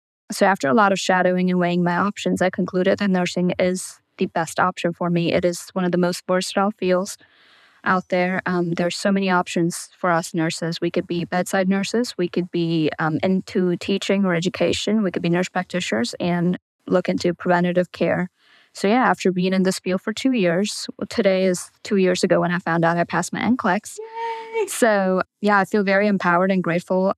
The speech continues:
Speaker 1: every day as I care for my patients.
Speaker 2: Awesome. So two years, you feel like you've been a nurse for longer than that. Tell the listeners,
Speaker 1: Mm-hmm.
Speaker 2: what kind of unit do you work on?
Speaker 1: I work on a cardiac progressive care unit. This is actually the unit that I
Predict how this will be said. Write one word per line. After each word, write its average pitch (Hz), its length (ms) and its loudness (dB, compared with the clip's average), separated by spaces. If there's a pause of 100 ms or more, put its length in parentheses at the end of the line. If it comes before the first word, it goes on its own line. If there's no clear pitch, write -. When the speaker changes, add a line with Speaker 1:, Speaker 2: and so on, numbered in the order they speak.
(120)
Speaker 1:
every 185 220 0
day 175 180 0
as 170 120 0
I 165 100 0
care 190 180 -2
for 190 120 -4
my 180 120 0
patients. - 600 -2 (440)
Speaker 2:
Awesome. 240 240 -4
So 202 220 -2
two 311 300 -2
years, 214 640 0 (360)
you 254 140 -4
feel 359 240 -2
like 233 180 2
you've - 80 0
been 202 80 2
a - 20 -6
nurse 190 200 -2
for - 120 -4
longer 190 220 2
than 175 140 0
that. 143 200 2 (460)
Tell 320 320 2
the 320 80 2
listeners, 240 440 0
Speaker 1:
Mm-hmm. 233 120 -6
Speaker 2:
what - 180 2
kind 302 180 0
of 254 60 0
unit 226 340 2
do 226 100 0
you 220 140 2
work 185 220 0
on? 220 240 -2 (400)
Speaker 1:
I 214 80 4
work 233 220 2
on 302 80 4
a 269 40 2
cardiac 202 380 2 (100)
progressive 185 460 0
care 175 200 0
unit. 190 460 0 (160)
This 196 160 -4
is 190 80 -4
actually 185 380 2
the 180 100 4
unit 175 380 2
that 165 160 0
I 170 400 0